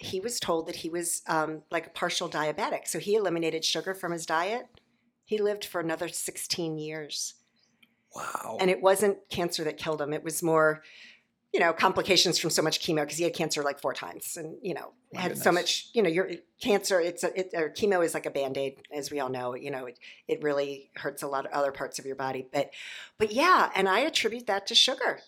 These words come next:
Speaker 1: that he eliminated sugar from his diet.
Speaker 2: I, I, I could, like, I mean, I don't know the situation, obviously, but, like, I could not agree more. I'm a, I'm a big, I hate keto. I'm, I, I'm a big keto hater. But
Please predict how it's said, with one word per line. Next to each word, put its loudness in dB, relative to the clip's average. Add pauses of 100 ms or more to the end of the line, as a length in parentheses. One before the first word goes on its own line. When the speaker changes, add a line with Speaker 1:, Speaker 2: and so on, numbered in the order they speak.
(120)
Speaker 1:
that -4
he 0
eliminated 2
sugar -2
from -8
his -6
diet. -2 (760)
Speaker 2:
I, 6 (160)
I, 12 (100)
I 10
could, 4
like, 8
I 8
mean, 6
I 10
don't 10
know 8
the 8
situation, 4
obviously, 2
but, 6
like, 4
I 6
could 0
not 6
agree -2
more. -2
I'm 4
a, 8 (100)
I'm 8
a 10
big, 10
I 8
hate 6
keto. 2 (140)
I'm, -4
I, 6
I'm -2
a 8
big 6
keto 8
hater. 4 (460)
But 12